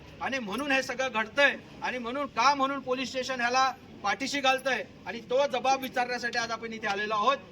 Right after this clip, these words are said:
की ह्या बाबतीत तुम्ही काय कारवाई करणार आहात आणि कशा पद्धतीने. आणि पहिल्या दिवसापासून सांगतोय की कलकत्तावाला हा त्याला जबाबदार आहे. आणि म्हणून आम्ही आदिवासी आहोत. काल परवाची घडलेली घटना, पोलीस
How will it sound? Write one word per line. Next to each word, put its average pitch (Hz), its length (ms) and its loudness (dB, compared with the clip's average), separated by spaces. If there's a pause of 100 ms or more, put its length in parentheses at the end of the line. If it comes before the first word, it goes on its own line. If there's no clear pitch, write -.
(100)
की 226 60 -8
ह्या 214 160 2
बाबतीत 233 360 -2
तुम्ही 233 220 -10
काय 233 220 0
कारवाई 226 320 -2
करणार 220 360 -6
आहात 262 480 -4
आणि 214 120 -8
कशा 233 260 -2
पद्धतीने. 247 560 -2 (240)
आणि 185 120 -4
पहिल्या 208 400 0
दिवसापासून 262 640 -4
सांगतोय 226 400 0 (260)
की 240 60 -10
कलकत्तावाला 254 840 0 (220)
हा 226 120 -2
त्याला 240 220 -2
जबाबदार 220 480 -4
आहे. 160 120 -4 (220)
आणि 190 140 -8
म्हणून 226 400 2 (280)
आम्ही 190 220 -6
आदिवासी 254 480 0
आहोत. 269 120 2
काल 262 460 -2
परवाची 294 360 -2
घडलेली 285 380 0
घटना, 285 340 2
पोलीस 262 360 -4